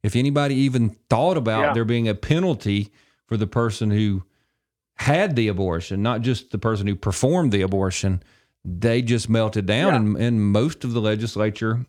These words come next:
Speaker 1: I, I'd never really thought about the argument that way, but that's the, that's the philosophically true argument that you're laying out there, A J.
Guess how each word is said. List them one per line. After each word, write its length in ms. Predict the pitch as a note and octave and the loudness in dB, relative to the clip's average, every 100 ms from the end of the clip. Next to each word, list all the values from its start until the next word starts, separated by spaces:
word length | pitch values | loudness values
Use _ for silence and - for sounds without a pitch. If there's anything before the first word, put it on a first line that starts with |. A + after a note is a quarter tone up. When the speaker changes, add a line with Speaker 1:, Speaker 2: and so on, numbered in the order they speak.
| - | -4
Speaker 1:
I, 160 | B2 A#2+ | -2 0
I'd 160 | C3 | 2
never 220 | C3 C#3 | 2 2
really 180 | C#3 C3 | 2 0
thought 240 | - B2 C3+ | 2 0 0
about 220 | C3 B2+ | -2 0
the 80 | A2+ | 0
argument 460 | C3 F#3+ D#3 A2 | 2 0 0 0
that 180 | A#2 F#2+ | 0 0
way, 140 | A2 | 0
but 180 | A2+ A#2 | 0 0
that's 260 | A#2+ B2 - | 0 0 -2
the, 140 | B2+ | -2
that's 300 | G#2 B2 B2+ | 0 0 0
the 100 | - | -6
philosophically 840 | G#2+ - C#3 A#2+ B2+ A#2 A#2 A2 A2 | -8 -2 0 0 0 -2 -2 -4 -4
true 320 | A2 C#3 A#2 | 0 0 2
argument 460 | B2 D3+ B2 G#2 G2+ | 2 0 -2 -2 -2
that 140 | G#2 | -2
you're 100 | A2+ | 0
laying 220 | A2+ A2+ A2+ | 0 0 0
out 200 | D#3 - | -2 -2
there, 220 | F2+ E2+ | -2 0
A 100 | F#2 | 0
J. 280 | F#2 F#2+ | 0 -2